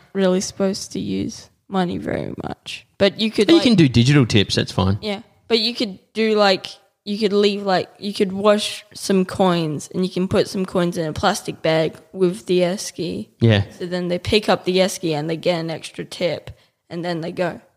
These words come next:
Speaker 2: That would work. That would work. The other, the other way to do it is to, um, order, you know, in your delivery order,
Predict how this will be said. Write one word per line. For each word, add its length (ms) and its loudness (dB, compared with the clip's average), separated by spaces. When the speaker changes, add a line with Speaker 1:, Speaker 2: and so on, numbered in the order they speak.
Speaker 2:
That 220 -2
would 180 2
work. 260 4
That 140 -8
would 140 0
work. 260 0
The 140 4
other, 300 4
the 180 2
other 140 4
way 180 6
to 60 -6
do 220 4
it 120 -4
is 260 -2
to, 500 -2
um, 260 -6
order, 560 2
you 100 -4
know, 140 -2
in 160 6
your 140 6
delivery 480 0
order, 400 -6